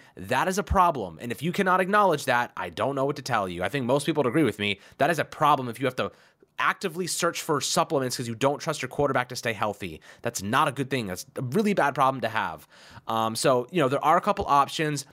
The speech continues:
I'm gonna list a couple right now. We'll talk about the different, uh, va-, uh, you know, talents that could fit our skill set, fit what we have.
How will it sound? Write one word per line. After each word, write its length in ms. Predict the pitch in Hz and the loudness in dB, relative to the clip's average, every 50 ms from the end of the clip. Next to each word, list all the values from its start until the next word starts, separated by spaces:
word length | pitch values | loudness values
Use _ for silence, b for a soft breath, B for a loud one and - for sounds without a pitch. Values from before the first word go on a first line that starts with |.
| b b b b b | b b b b b
I'm 100 | - - | -4 0
gonna 120 | 131 135 143 | 2 2 4
list 240 | 139 151 156 151 - | 4 4 2 2 0
a 20 | |
couple 220 | - 151 135 135 | -2 0 2 2
right 100 | 135 131 | 2 2
now. 100 | 127 127 | 4 4
We'll 80 | 123 123 | 2 4
talk 220 | - 135 120 - | 4 2 2 2
about 220 | - 120 120 113 - | 2 2 2 2 2
the 120 | - 110 | 0 -4
different, 400 | 101 107 113 - - 113 104 104 | -2 -2 -2 -2 0 0 0 2
uh, 200 | 101 101 98 95 | 2 2 2 2
va-, 220 | 87 104 - - - | 0 -2 -4 -4 -4
uh, 20 | |
you 180 | 110 107 87 131 | -6 -4 -4 -4
know, 180 | 120 98 98 - _ _ _ _ _ _ _ | -4 -4 -4 -6 _ _ _ _ _ _ _
talents 460 | - - - 135 139 143 139 135 - | -6 -4 -2 -2 -2 -4 -6 -8 -6
that 140 | - 131 - | -6 -6 -6
could 120 | - 120 - | -6 -8 -10
fit 200 | - - 123 113 | -6 -2 0 2
our 120 | 113 110 | 2 2
skill 300 | 104 - - - 107 101 | 0 -2 -2 -2 -2 0
set, 220 | - - 101 85 | 0 -2 -4 -4
fit 280 | - - 147 139 - - | -2 2 2 2 2 0
what 140 | 117 113 - | -2 -4 -4
we 80 | 113 | -4
have. 460 | 92 - - 95 101 110 123 135 - | -6 -4 -2 0 0 2 0 -2 -4